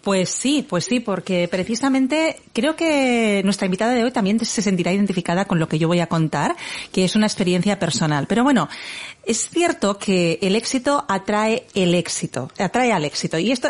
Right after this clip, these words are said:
es así, lo tenemos que tener clarísimo porque muchas personas creen que deben esconder su éxito para no ofender. Y esto es algo que pasa mucho en la sociedad, pasa mucho a las mujeres porque tenemos un poco ese sentimiento de culpa,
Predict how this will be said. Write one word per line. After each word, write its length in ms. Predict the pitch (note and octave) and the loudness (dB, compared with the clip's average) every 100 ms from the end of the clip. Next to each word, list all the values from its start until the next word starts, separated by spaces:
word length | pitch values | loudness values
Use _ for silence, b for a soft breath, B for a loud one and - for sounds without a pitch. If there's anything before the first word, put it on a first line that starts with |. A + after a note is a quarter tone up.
| - | -2
es 160 | A3 | -2
así, 220 | G3 D#3+ E3+ | -2 -2 -2
lo 100 | E3 | 0
tenemos 260 | G#3+ A#3+ | 2 2
que 80 | A#3+ | 0
tener 220 | G3+ G3+ | 0 0
clarísimo 480 | G3 F#3 F#3+ A3+ G#3+ | 0 -2 0 0 0
porque 220 | F#3+ F3 | -2 0
muchas 280 | F#3+ - B3 | 0 0 -2
personas 720 | - F#3+ - G#3 F#3 F#3+ - B B B B | -2 -2 0 2 4 2 -2 B B B B
creen 340 | A#3 A3+ B3 B3 | 0 4 4 4
que 120 | G#3 | 2
deben 220 | F#3 F#3+ | 2 2
esconder 400 | F#3 F#3+ E3+ D#3+ | 2 2 0 0
su 160 | - F3+ | 0 0
éxito 520 | - - D3+ C3+ - - B B | 0 -2 -2 -2 -6 -10 B B
para 160 | - D#3 | -2 2
no 80 | E3+ | 2
ofender. 420 | - E3+ D3+ C#3+ - | 0 -2 -2 -4 -6
Y 140 | - F#3 | 0 0
esto 160 | F#3+ | 0
es 80 | B3+ | 0
algo 420 | A3 G#3+ C#4 - - - | 0 0 0 -2 -8 -6
que 120 | F#3+ | -2
pasa 360 | F3+ A3+ A3+ A#3 | 0 2 2 2
mucho 280 | G#3+ A#3 A#3 | 2 0 0
en 40 | |
la 80 | F3+ | -2
sociedad, 640 | D#3+ F3+ A3+ A#3+ B3 B3 - - | -2 -4 0 2 0 -2 -12 -2
pasa 320 | C#4+ D#4 C#4 | 0 2 2
mucho 260 | A#3+ B3+ A#3 | 4 4 2
a 40 | |
las 140 | G3+ F3+ | 0 2
mujeres 380 | E3+ A3+ G3+ | 0 0 -2
porque 220 | G3 F3 F3 | -2 -4 -2
tenemos 280 | E3+ F3+ | -2 -2
un 60 | F#3 | -2
poco 160 | F3+ F#3+ | -4 -4
ese 140 | F#3 | -4
sentimiento 720 | F3 F3 E3+ F3 F3+ F3 F3 | -2 -2 0 0 0 0 0
de 160 | E3+ D#3 | 0 0
culpa, 540 | A#3 C#4 B3+ G#3+ A3 | 0 -2 0 2 0